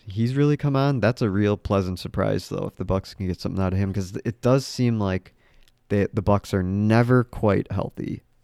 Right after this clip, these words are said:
It's been Ilyasova, Brogdon, Middleton, like, someone's always kinda banged up, so it's, it's nice if we can get something out of some of these other guys too, just show that depth off.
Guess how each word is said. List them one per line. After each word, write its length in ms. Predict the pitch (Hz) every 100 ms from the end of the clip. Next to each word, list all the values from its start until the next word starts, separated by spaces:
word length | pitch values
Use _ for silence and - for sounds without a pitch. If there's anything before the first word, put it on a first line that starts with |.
| _ _ -
It's 180 | 101 -
been 360 | 107 101 95 85
Ilyasova, 960 | 113 104 95 - 147 147 139 139 135 131 - _ _ _ _ _ -
Brogdon, 680 | 107 113 110 110 107 107 104 _ _ _ _ _ -
Middleton, 720 | 110 110 110 - 113 110 107
like, 160 | 101 -
someone's 400 | 139 139 127 -
always 380 | 101 104 104 -
kinda 220 | 107 98
banged 320 | 98 95 95
up, 200 | 95 95
so 180 | - 101
it's, 280 | 101 - - 123 - - - _
it's 180 | - -
nice 260 | 117 123 113
if 120 | -
we 100 | 98
can 300 | 90 90 82 _ _
get 160 | 104 -
something 340 | 98 92 98
out 160 | 98 101
of 160 | 98 -
some 160 | 104
of 60 | 95
these 160 | 92 92
other 220 | 92 95
guys 320 | 98 98 -
too, 340 | - 101 104 101
just 280 | - - - -
show 240 | - 101
that 200 | 98 87
depth 260 | 92 98 -
off. 300 | - -